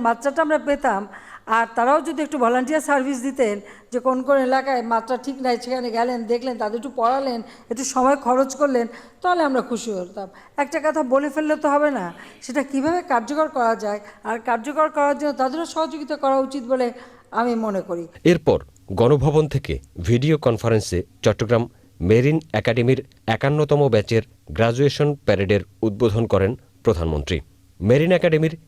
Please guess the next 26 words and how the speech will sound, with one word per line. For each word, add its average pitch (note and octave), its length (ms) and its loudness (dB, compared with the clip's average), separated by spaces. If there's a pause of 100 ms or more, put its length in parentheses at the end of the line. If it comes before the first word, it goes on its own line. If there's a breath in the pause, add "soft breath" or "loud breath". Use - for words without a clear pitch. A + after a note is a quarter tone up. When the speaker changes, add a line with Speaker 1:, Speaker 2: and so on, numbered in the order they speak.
(100)
Speaker 2:
ক্যাডেটদের A#2+ 480 2 (220)
প্যারেড A2 300 2 (300)
উপভোগ G#2+ 400 0
করেন G2 200 2 (240)
প্রধানমন্ত্রী। D#2 500 -2 (520 loud breath)
Speaker 1:
আমি B3+ 120 0 (100)
আপনাদের B3+ 280 0
একটা C4+ 200 -2
কথাই C4+ 320 -2
বলবো, B3+ 240 2 (540 loud breath)
যে A#3+ 160 4
দেশ B3+ 220 2 (140)
আমাদের, B3+ 320 0 (840)
যে C#4 140 0 (520)
কোনো C#4+ 180 0 (440)
দেশে C4+ 300 2
হোক, D4 100 4 (100)
বিদেশে C4 300 -4
হোক, G#3 160 -4
যে B3 140 -2
কোনো D4+ 200 0
জায়গায় A#3+ 280 0
হোক, F#3 160 -4 (460 loud breath)
স্ব - 80 -4 (140)
স্ব D#4 60 -2 (180)
কর্মস্থলে C4 1040 0